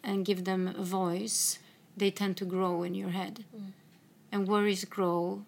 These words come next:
Speaker 1: with your negative thoughts, and to just say them, speak them out loud.
Speaker 2: Mm.
Speaker 1: And,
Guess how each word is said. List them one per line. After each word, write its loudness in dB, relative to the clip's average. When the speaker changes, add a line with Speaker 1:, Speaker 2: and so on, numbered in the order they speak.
Speaker 1:
with -2
your 0
negative -2
thoughts, -6
and -4
to -6
just -4
say 0
them, -6
speak -8
them -6
out -8
loud. -6
Speaker 2:
Mm. -10
Speaker 1:
And, -8